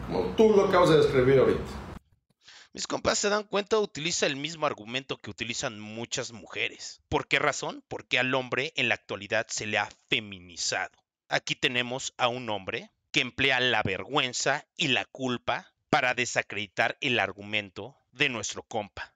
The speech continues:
Speaker 2: Y efectivamente, nosotros no tenemos por qué decirle absolutamente a nuestra pareja qué es lo que puede o no puede subir.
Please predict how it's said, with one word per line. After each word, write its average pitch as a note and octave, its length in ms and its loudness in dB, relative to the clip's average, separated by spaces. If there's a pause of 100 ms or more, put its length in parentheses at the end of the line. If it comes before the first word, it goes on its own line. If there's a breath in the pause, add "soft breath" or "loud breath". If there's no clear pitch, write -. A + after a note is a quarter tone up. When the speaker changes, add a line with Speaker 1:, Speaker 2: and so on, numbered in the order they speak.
(140)
Speaker 2:
Y - 60 -2
efectivamente, G#3+ 640 0
nosotros D#3 420 -8
no C#3+ 100 -4
tenemos C#3 360 -6
por - 220 -12
qué C#3 140 0
decirle C3+ 440 -4
absolutamente A2+ 1300 -8
a C3+ 100 0
nuestra A2+ 380 -4
pareja A2 420 -4
qué - 180 -12
es - 120 -10
lo A2 160 -4
que - 140 -14
puede A2 420 -6
o A2+ 140 -8
no G#2 120 -10
puede G2+ 300 -10
subir. G2+ 400 -12